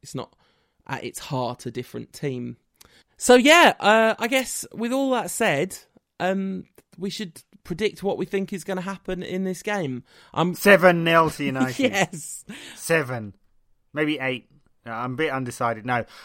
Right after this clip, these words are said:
Speaker 2: I, I think United are gonna get a draw.
Speaker 1: Okay.
Speaker 2: There you go.
Speaker 1: Nice. Th-
Speaker 2: I'm being positive.
Speaker 1: That's optimistic. I think, I think City are gonna win two one. Boo. Boo. I'm booing
Speaker 2: Disappointed in you,
Speaker 1: myself.
Speaker 2: po-,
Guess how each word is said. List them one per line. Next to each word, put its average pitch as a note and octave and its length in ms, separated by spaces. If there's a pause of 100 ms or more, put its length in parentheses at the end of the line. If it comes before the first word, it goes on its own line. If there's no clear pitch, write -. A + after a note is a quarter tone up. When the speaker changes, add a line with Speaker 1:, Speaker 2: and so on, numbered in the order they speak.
(140)
Speaker 2:
I, D3 280
I G3+ 40
think A#3 160
United E3 320
are D3 60
gonna D#3 160
get D#3+ 160
a - 20
draw. C#3+ 360
Speaker 1:
Okay. G#3+ 260
Speaker 2:
There D3 140
you C#3 80
go. C#3 160
Speaker 1:
Nice. D#3+ 380
Th- E3 180
Speaker 2:
I'm C3+ 100
being D#3+ 220
positive. D#3+ 460
Speaker 1:
That's F#3+ 180
optimistic. E3 720
I F3+ 160
think, - 600 (540)
I F3+ 240
think - 560
City G3+ 360
are E3 60
gonna C#3+ 220
win B2 460
two C3+ 560
one. B2+ 480 (640)
Boo. C#3 960 (600)
Boo. E3+ 600 (380)
I'm C3 80
booing C3 180
Speaker 2:
Disappointed - 0
in B2+ 60
you, B2 60
Speaker 1:
myself. B2 520
Speaker 2:
po-, A2 40